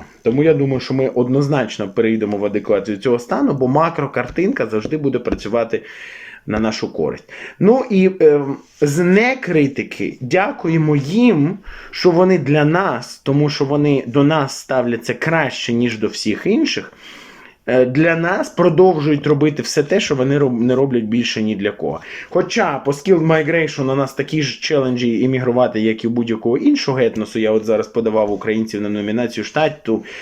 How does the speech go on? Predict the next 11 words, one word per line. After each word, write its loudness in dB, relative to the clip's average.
і, 2
е, 6
ні, 2
не 4
приходять 0
запрошення -2
на 0
номінацію -2
штату, -2
том-, -2
тобто -2